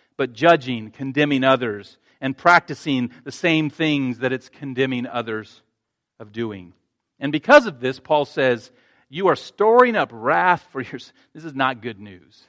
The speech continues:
"You are storing up wrath for yourself on the day of wrath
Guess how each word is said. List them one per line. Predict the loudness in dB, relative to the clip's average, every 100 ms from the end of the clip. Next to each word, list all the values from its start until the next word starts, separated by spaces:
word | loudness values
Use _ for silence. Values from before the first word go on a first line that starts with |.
| _ _ _ _ _ _ _ _ _ _ _ _ _ _ _ _ _
"You | -8
are |
storing | -8 0 2 4
up | 2 2
wrath | 4 6 10 8 6
for | -4
yourself | -6 -4 -2 0 -2 -4
on | -4
the | -2
day | 2 4
of | 2 0
wrath | 0 2 2 0